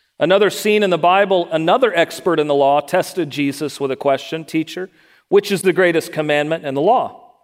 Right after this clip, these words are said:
And Jesus replied, "Love the Lord your God with all your heart, all your soul, with all your mind. This is the first and greatest commandment. And the second is like it, love your neighbor as yourself."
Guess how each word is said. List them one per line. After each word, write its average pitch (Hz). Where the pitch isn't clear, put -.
And 113
Jesus 131
replied, 143
"Love 139
the 160
Lord 139
your 170
God 117
with 110
all 113
your 151
heart, 127
all 117
your 170
soul, 135
with 131
all 131
your 160
mind. 135
This 120
is 123
the 127
first -
and 151
greatest 185
commandment. 165
And 175
the 170
second 208
is 180
like 202
it, 131
love 175
your 190
neighbor 180
as 160
yourself." 147